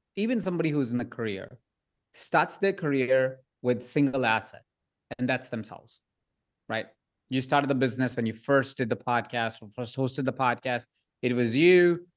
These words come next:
who was the producer, the editor, the, the uploader, the S E O person, <laughs> everything, right? To cut the clips, everything was the same person, whoever started the thing.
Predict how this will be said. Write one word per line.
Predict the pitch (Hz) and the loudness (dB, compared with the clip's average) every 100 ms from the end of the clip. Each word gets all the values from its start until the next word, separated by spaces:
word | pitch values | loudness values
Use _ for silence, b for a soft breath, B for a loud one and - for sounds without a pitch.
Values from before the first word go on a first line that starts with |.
| _ | _
who | 135 127 | 2 4
was | 127 120 | 4 2
the | 123 120 117 113 110 | 0 0 0 0 -2
producer, | 113 156 202 214 208 196 | -2 -2 0 2 2 0
the | 131 110 127 | -2 0 2
editor, | 165 151 165 160 160 120 | 2 2 2 2 2 2
the, | 113 110 98 _ _ 110 104 _ _ _ | 2 2 -2 _ _ -14 -14 _ _ _
the | - 127 | -2 -2
uploader, | - - 165 170 165 160 165 160 127 | -4 4 8 10 10 10 10 8 6
the | 123 120 120 120 | 4 6 4 2
S | 147 - - | -2 -2 2
E | 165 | 6
O | 160 | 8
person, | 165 160 151 - 180 175 180 196 | 8 6 6 6 6 6 6 6
<laughs> | |
everything, | 165 147 139 120 98 | 6 6 4 2 0
right? | 110 123 120 139 143 _ | 0 0 -2 -10 -20 _
To | 143 139 | 0 2
cut | 156 165 | 4 6
the | 160 | 4
clips, | 160 160 151 - | 4 4 2 4
everything | 180 175 170 165 160 147 | 4 6 4 4 4 4
was | 143 135 | 4 2
the | 120 | -2
same | 120 135 127 127 | -4 0 0 2
person, | 131 127 123 127 120 | 4 4 4 0 0
whoever | 113 120 127 131 120 127 123 120 _ _ | -2 0 4 4 6 4 4 2 _ _
started | - - 135 123 120 117 104 | -12 0 6 8 8 4 2
the | 113 | -6
thing. | 104 120 71 | -2 -2 -4